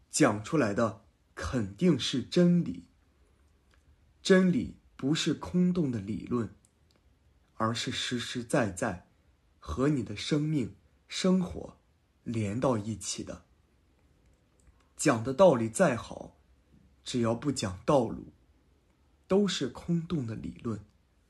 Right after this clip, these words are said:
和生活联系不起来。信徒听那些东西很难长进，为什么呢？因为不联系实际，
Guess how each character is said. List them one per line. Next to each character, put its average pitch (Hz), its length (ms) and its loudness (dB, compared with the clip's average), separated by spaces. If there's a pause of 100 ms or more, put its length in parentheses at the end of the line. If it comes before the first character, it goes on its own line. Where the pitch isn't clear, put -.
(580)
和 - 200 -6
生 139 260 -2
活 104 460 -8 (300)
联 107 260 -4
系 - 160 -4
不 147 180 -2
起 - 240 -8
来。 - 260 -16 (1500)
信 170 240 2
徒 147 240 -4
听 185 260 -2
那 165 80 2
些 135 160 -4
东 151 240 0
西 113 300 -8 (480)
很 98 380 -6
难 101 220 -6
长 98 280 -6
进， 107 260 -6 (840)
为 156 180 4
什 - 180 -4
么 104 120 -8
呢？ 101 220 -10 (1040)
因 175 220 6
为 139 100 6
不 143 220 0
联 110 200 -2
系 127 200 -4
实 - 340 -8
际， 110 300 -4